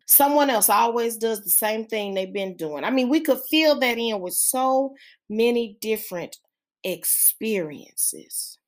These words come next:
But Jesus did not inquire about his experience. Jesus inquired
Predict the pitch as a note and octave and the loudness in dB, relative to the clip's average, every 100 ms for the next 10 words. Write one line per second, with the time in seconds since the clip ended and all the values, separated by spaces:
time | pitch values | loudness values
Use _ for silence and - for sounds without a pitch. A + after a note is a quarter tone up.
0 | _ _ _ _ _ _ _ _ _ G#3+ | _ _ _ _ _ _ _ _ _ -2
1 | G3+ C4 F4 D4 B3+ A3 A3+ A#3 A#3 A#3+ | 0 4 6 6 0 0 -2 -2 -4 -4
2 | B3 - A#3+ A3 E3 - - - _ _ | -6 -8 -6 -4 -6 -10 -16 -20 _ _
3 | _ _ _ _ _ _ _ - F3+ F#3+ | _ _ _ _ _ _ _ -4 2 2
4 | G3 G3+ G3 G3 - - D#3+ - - - | 2 -4 -6 -6 -6 -6 -12 -14 -18 -20
5 | _ - - - _ _ _ _ _ _ | _ -20 -20 -20 _ _ _ _ _ _
6 | _ _ _ _ _ _ _ _ _ _ | _ _ _ _ _ _ _ _ _ _
7 | G3 F#3+ C4 D4 C#4 G#3 E3 D#3+ - - | -8 -2 2 2 2 0 0 -6 -10 -4
8 | D4+ B3 E3+ A2+ - | -2 0 -4 -10 -18